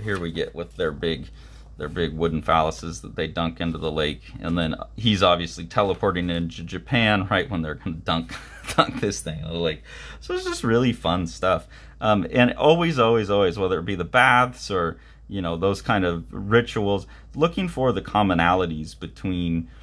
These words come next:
different, different cultures, different societies, and seeing where humans relate rather than where we deviate. I had a student just tell me that, and I might have mentioned this in a previous video, but I had a student just tell me that they were in a cultural anthropo-, anthropology class,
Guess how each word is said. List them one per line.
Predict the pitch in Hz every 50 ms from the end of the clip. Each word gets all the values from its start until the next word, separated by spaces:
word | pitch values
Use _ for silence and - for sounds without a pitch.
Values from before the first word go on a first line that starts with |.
| - - -
different, | - 113 110 - - 160 - - - - 113
different | 120 135 - - 185 156 -
cultures, | - - 85 80 78 - - 80 82 87
different | - 104 101 - 123 - -
societies, | - 87 87 - 85 82 85 82 80 78 78 76 85 90
and | 87 85 -
seeing | - 113 107 101 92
where | 87 87 85 82
humans | 85 - 98 92 92 87 80 78 71 - - - - - - - - - -
relate | 104 101 95 110 95 - - -
rather | 82 82 87 85 82 80
than | 78 80 80 80
where | 80 80
we | 78 80
deviate. | 78 80 82 85 85 - 76 76 71 69 -
I | 92 104
had | 113 135 127 107
a | 87
student | 80 - - 113 104 98 82 71
just | 82 80 - -
tell | - 92 85 82
me | 80 80 76 78 80 - - - - - - -
that, | - 73 - 64
and | 78 95
I | 98
might | 101 107 113 107
have | 92
mentioned | 85 82 82 - - 90
this | 85 82 - -
in | 78
a | 73
previous | - - - 90 82 80 80 78 -
video, | - 85 85 82 82 76 71
but | 73 82 -
I | - 107
had | 131 127 123
a | 107 87 82
student | - - - 117 113 107 85 73
just | 80 80 -
tell | - 87 87 82
me | 82 78
that | 80 - -
they | - 87
were | 85 85 82
in | 80 78
a | 76
cultural | 73 - - 104 95 - - 98 87 71 -
anthropo-, | - 92 92 82 - - - - - 131 - - -
anthropology | - 101 98 - - - - - 123 139 127 104 95 - 90
class, | 85 - - 92 87 82 82 - -